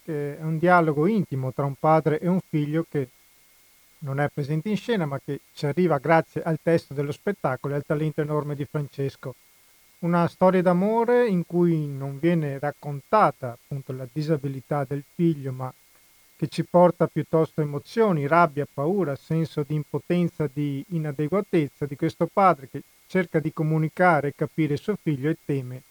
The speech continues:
per il suo futuro quando appunto lui non sarà più lì ad aiutarlo. A fine spettacolo, che,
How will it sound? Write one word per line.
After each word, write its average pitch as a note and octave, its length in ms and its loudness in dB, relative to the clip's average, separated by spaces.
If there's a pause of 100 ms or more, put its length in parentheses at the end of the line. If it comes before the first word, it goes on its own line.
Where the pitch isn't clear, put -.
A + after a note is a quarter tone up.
(580)
per G3 140 2
il F#3+ 80 2
suo F#3+ 180 0
futuro D#3 400 0
quando D#3 240 2
appunto D#3+ 320 0
lui E3+ 300 6
non F#3 180 0
sarà F3+ 240 6
più F3 220 2
lì E3 160 6
ad D#3 100 4
aiutarlo. C3+ 640 2
A C3+ 100 -10
fine F#3+ 200 0
spettacolo, F3 880 -2
che, C#3 260 -2